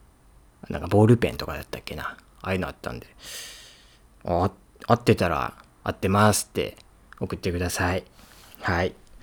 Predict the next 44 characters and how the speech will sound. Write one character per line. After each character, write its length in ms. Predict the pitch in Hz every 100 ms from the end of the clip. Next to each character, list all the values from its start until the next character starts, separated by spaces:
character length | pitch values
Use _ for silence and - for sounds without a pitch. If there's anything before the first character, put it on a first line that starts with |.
| - - - -
ち 120 | -
な 100 | 104
み 120 | 110
に 160 | 110 107
僕 260 | 101 107
が 100 | 104
今 200 | 104 101
一 200 | 87 -
番 160 | 95 92
欲 120 | 98
し 160 | - 107
い 60 |
の 120 | 90 73
は、 160 | 71 - - - - -
加 200 | - 107
湿 280 | 107 95 -
器 100 | 80
で 100 | -
す。 360 | - - - - - - - - - - - - - - - - - - - - - -
は 180 | - 90
い。 100 | - -
ぜ 120 | 101
ひ、 340 | - 90 64 - - - - - -
質 180 | - 101
問 140 | 98
箱 240 | 90 80
か 100 | 76
ら 80 | 71
送 140 | 76 76
っ 20 |
て 100 | 87
く 80 | 85
だ 80 |
さ 180 | - -
い。 40 | -
加 120 | 78
湿 220 | - 92
器。 160 | - - - - - - - - -
お 80 | 98
願 160 | 127 87
い 40 |
し 120 | -
ま 80 | 85
す。 280 | - -